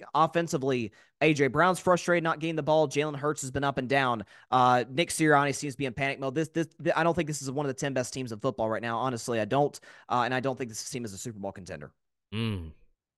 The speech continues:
Speaker 2: Mm.
Speaker 1: At all.
Speaker 2: Lay it on us. Um, yeah, I think that overall what Arizona has done against some really good teams, they beat Dallas, they beat Philadelphia.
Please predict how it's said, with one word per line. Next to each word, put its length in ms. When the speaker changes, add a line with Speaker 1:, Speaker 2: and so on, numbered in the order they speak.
Speaker 2:
Mm. 340
Speaker 1:
At 140
all. 220
Speaker 2:
Lay 100
it 80
on 160
us. 180
Um, 520
yeah, 200
I 80
think 380
that 460
overall 520
what 140
Arizona 580
has 200
done 360
against 400
some 220
really 420
good 300
teams, 340
they 140
beat 260
Dallas, 420
they 120
beat 260
Philadelphia. 800